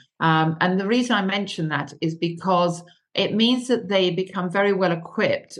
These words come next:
um, and know the basics of the skills that they need to teach. And I sometimes equate it, it's a bit, a little bit like having a, a, a bag of tricks and tools that you can use in the swimming lessons, but also,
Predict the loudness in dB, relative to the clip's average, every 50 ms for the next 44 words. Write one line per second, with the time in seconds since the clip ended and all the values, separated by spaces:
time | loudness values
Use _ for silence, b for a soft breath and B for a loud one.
0 | -16 -8 -4 0 0 2 2 2 0 0 0 0 2 2 4 4 4 2 2 2
1 | 2 2 0 0 -4 -8 -10 -8 -2 2 2 2 2 2 -2 -4 -6 -6 -6 -6
2 | -4 -6 -6 -6 -4 0 0 2 2 2 2 2 0 0 -4 -6 -4 -2 -2 0
3 | 0 0 -2 -4 -8 -20 _ _ _ _ -4 0 0 0 0 -2 -8 -12 B B
4 | B B B 0 2 2 2 2 2 0 0 0 0 0 0 -2 -2 -2 -4 -2
5 | -2 -2 -2 -2 -6 -8 -8 -6 -4 -4 -2 -2 0 0 0 0 0 0 0 0
6 | 0 0 0 0 2 0 0 -2 -4 -6 -6 -6 -4 -2 0 0 0 0 0 -2
7 | -2 -4 -6 -6 -6 -4 -2 -2 -2 -2 -2 -4 -4 -2 0 0 0 -2 -4 -8
8 | -10 _ _ -4 -2 -2 -2 -2 -4 -4 -2 -2 0 0 2 2 2 2 0 -2
9 | -4 -4 -4 -6 -4 -2 0 -2 0 0 0 0 2 2 2 0 0 -2 -4 -4
10 | -4 -6 -8 -8 -4 -2 -2 0 0 -2 -2 -4 -4 -6 -6 -6 -8 B B B
11 | B B B 2 4 4 4 2 2 2 4 4 4 2